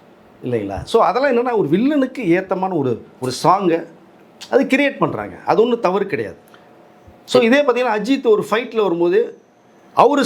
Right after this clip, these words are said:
சாங்கை வந்து ஹெட்ஃபோன்ல போட்டு ஒரு ஃபைட் பண்ணுவார். என்ன கிளாப்ஸ் தெரியுமா தியேட்டர்ல உனக்கு? இல்லைங்களா? அதெல்லாம் என்னன்னா, அந்த பழைய சாங்லாம் போடும்போதுனா ஒரு எனர்ஜி ட்ரிங்க் தான். அப்படியே, அப்படி பூஸ்ட் பண்றது தான் ஒருத்தர் கேரக்டரை. அப்படி தான் அதில் பார்க்கப்படுது. ஜி வி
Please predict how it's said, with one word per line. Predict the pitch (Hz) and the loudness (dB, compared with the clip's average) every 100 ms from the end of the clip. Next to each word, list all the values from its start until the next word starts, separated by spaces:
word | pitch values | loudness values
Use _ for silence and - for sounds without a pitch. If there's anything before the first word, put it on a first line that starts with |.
| - | 0
சாங்கை | 247 247 226 | -2 0 0
வந்து | 214 208 | 2 2
ஹெட்ஃபோன்ல | 214 233 196 | 0 -2 -2
போட்டு | 147 180 180 | -2 -2 -2
ஒரு | 165 | -2
ஃபைட் | 165 165 147 | -4 -6 -4
பண்ணுவார். | 131 | -4
என்ன | 127 180 | -2 -2
கிளாப்ஸ் | 247 - 180 190 | -4 -2 -2 -2
தெரியுமா | 165 143 | -2 -2
தியேட்டர்ல | 123 139 139 | -2 -4 -2
உனக்கு? | 131 120 - 190 - - - - - - - - - | -4 -6 -10 -12 -16 -20 -20 -20 -20 -20 -20 -20 -6
இல்லைங்களா? | 135 165 143 151 135 107 - - - - | 2 2 4 0 -4 -12 -20 -20 -20 -8
அதெல்லாம் | - 185 285 226 | 0 2 4 2
என்னன்னா, | 226 185 202 | 0 -2 -4
அந்த | 151 113 | -6 -8
பழைய | - 147 165 170 | -2 0 0 -4
சாங்லாம் | 180 208 190 | -6 -6 -4
போடும்போதுனா | 165 160 165 175 147 165 - - | -6 -4 -4 -2 -2 -4 -10 -2
ஒரு | 147 160 | 2 4
எனர்ஜி | 202 294 233 233 | 4 0 0 -2
ட்ரிங்க் | 165 170 143 | 0 0 0
தான். | 135 104 - | -4 -4 -8
அப்படியே, | - 123 135 | -10 -2 -2
அப்படி | 117 - 127 139 | -2 -12 -4 0
பூஸ்ட் | 220 277 - | 2 0 -2
பண்றது | 160 147 131 | -2 0 -2
தான் | 139 | -2
ஒருத்தர் | 120 113 110 | -4 -6 -8
கேரக்டரை. | 131 127 - 98 - - - | -4 -4 -4 -10 -18 -20 -2
அப்படி | - 247 285 | 0 2 2
தான் | 285 | 2
அதில் | 233 | 0
பார்க்கப்படுது. | - 170 151 120 113 - - - - _ 123 | -2 -4 -6 -8 -8 -8 -14 -20 -20 _ 0
ஜி | 170 311 | 2 4
வி | 294 240 | 2 2